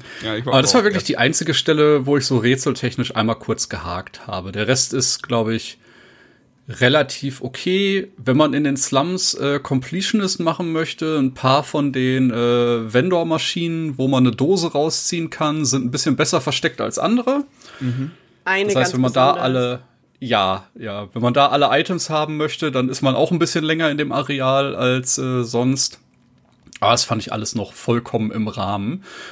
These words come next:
Speaker 2: Und wie Chris gesagt hat, man muss es ja nicht machen. Ne, man kann auch jederzeit sagen, „Ich mach jetzt einfach Story Progress und starte das nächste Kapitel.“ Und, äh, das fand ich halt auch ganz schön. Für die Leute, die es interessiert, äh, man hat einen,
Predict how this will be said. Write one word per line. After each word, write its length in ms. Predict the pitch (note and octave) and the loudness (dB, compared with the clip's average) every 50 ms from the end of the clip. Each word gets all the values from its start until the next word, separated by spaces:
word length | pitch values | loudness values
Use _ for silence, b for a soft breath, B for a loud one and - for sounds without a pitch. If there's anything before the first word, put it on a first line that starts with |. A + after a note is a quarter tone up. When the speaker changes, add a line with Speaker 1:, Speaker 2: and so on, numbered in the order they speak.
| B B | B B
Speaker 2:
Und 220 | - - G3+ G3 - | 0 2 2 2 0
wie 60 | F#3 | -4
Chris 280 | - - A3+ A3+ - - | 0 2 2 2 2 0
gesagt 360 | A3 E3 E3+ E3+ - - - | 0 2 2 0 0 0 2
hat, 320 | F#3 G3+ G#3 - - - _ _ _ _ _ _ _ _ _ _ - | 2 2 0 -2 -8 -16 _ _ _ _ _ _ _ _ _ _ 0
man 160 | B2 C3 D3+ | 0 2 2
muss 140 | F3+ A3+ G#3+ | 2 0 0
es 160 | G#3 - - | 0 0 -2
ja 100 | D3+ C#3+ | -2 -4
nicht 180 | C3+ C#3 - - | -4 -4 -4 -6
machen. 300 | D#3+ - - A#2 A#2+ b b b b b b b _ | -6 -4 -6 -8 -10 b b b b b b b _
Ne, 120 | B2+ C3+ D3+ | 2 2 4
man 120 | D3 C#3 C3 | 4 2 2
kann 260 | - F3 F3 F3 - | 2 0 0 0 0
auch 440 | - - C#3+ D3 D3+ D#3 - - - - - | 0 2 2 4 2 0 0 -4 -10 -14 -6
jederzeit 640 | A#2+ C#3+ E3 F3+ E3+ E3+ - - D#3+ D#3+ E3+ E3 - | -4 0 2 2 2 2 0 0 2 2 2 0 0
sagen, 380 | - D#3 D#3 D#3+ E3 E3+ E3+ - | 2 4 6 6 6 4 2 -2
„Ich 120 | - - | -6 -4
mach 140 | D#3+ D#3 - | -4 -2 -2
jetzt 100 | D#3+ - | -2 -2
einfach 200 | D3+ C#3 C3 C#3 | -2 -2 -2 -2
Story 320 | C3 - - F3 D#3+ D3+ C3+ | -2 0 0 0 0 0 -2
Progress 600 | C3 - C#3 C3 C3 B2+ C#3+ D3 E3 E3+ - - | -2 -2 -2 -2 0 0 2 2 2 2 0 -4
und 340 | - - C#3+ D3 D3 D3 - | -2 -2 -2 -2 0 0 -2
starte 360 | - - D3 C#3 C#3+ - C#3+ | 0 2 2 2 2 2 -2
das 160 | C3 C3 - | -2 -2 -2
nächste 260 | C#3 C3 B2 - - | -2 -2 -2 -4 -4
Kapitel.“ 560 | - - B2+ B2+ - C3 - A#2+ C#3 A3 C#4+ B B B B B B B B B B B B B B _ _ | -4 -4 -2 -2 -2 -2 0 0 0 0 -2 B B B B B B B B B B B B B B _ _
Und, 440 | - B2+ B2 B2+ B2+ B2 A#2+ B2 - | 2 4 6 6 6 6 4 2 2
äh, 340 | B2 A#2+ B2 B2 A#2+ A#2+ A#2+ | 2 2 2 2 2 0 0
das 200 | - B2 A#2 - | -2 -2 -2 0
fand 180 | - D3+ C3 | 2 2 2
ich 80 | A2+ - | 2 0
halt 120 | G#2 F#2+ | -2 -4
auch 180 | G2 F#2+ - - | -4 -6 -6 -6
ganz 160 | A#2 G2 F#2+ | -8 -8 -8
schön. 200 | - - A2 G#2 | -8 -8 -8 -6
Für 100 | - - | -6 -2
die 80 | C#3+ G#3 | 0 2
Leute, 280 | A3 G#3+ G#3 G3+ G3+ F3+ | 2 4 2 2 0 -4
die 100 | F#3 F#3 | -4 -2
es 120 | F3+ - | -2 -2
interessiert, 680 | F3 F#3 - - E3 - - A3 A#3+ C4+ C4+ - - _ _ _ _ _ _ _ _ _ _ _ _ - - - - - | -2 -4 -4 -4 -4 -2 0 0 0 0 -2 -4 -8 _ _ _ _ _ _ _ _ _ _ _ _ -20 -20 -20 -6 0
äh, 200 | - C3+ C3 C3+ | 4 4 6 6
man 180 | B2+ C3+ C3 C3 | 6 6 4 4
hat 240 | D3+ E3 - - - | 4 2 0 0 0
einen, 460 | B2+ D3 E3 F3+ G3 G#3 G#3 G3 | 2 2 2 2 0 0 -2 -4